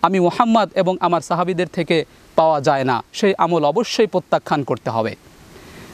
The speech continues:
যেই আমলের নির্দেশনা মুহাম্মদ সাল্লাল্লাহু আলাইহি সাল্লাম থেকে এবং তার সঙ্গী সাথীদের থেকে প্রমাণিত হয়নি, সেই আমল যত ভালোই হোক না কেন, সেটা প্রত্যাখ্যান করতে হবে। আবেগের বশীভূত হয়ে কারবালাকে কেন্দ্র করে বিশেষ কোনো আমল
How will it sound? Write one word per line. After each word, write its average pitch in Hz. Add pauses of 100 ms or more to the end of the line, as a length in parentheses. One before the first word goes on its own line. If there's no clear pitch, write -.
যেই 214
আমলের 220
নির্দেশনা 208
মুহাম্মদ 214
সাল্লাল্লাহু 196
আলাইহি 196
সাল্লাম 185
থেকে 165 (280)
এবং 208
তার 175
সঙ্গী 202
সাথীদের 214
থেকে 175
প্রমাণিত 190
হয়নি, 175 (280)
সেই 226
আমল 196 (100)
যত 233
ভালোই 202
হোক 185
না 170
কেন, 170
সেটা 170
প্রত্যাখ্যান 156
করতে 131
হবে। 117 (480)
আবেগের 190
বশীভূত 208
হয়ে 190 (260)
কারবালাকে 196
কেন্দ্র 202
করে 196
বিশেষ 170
কোনো 185
আমল 175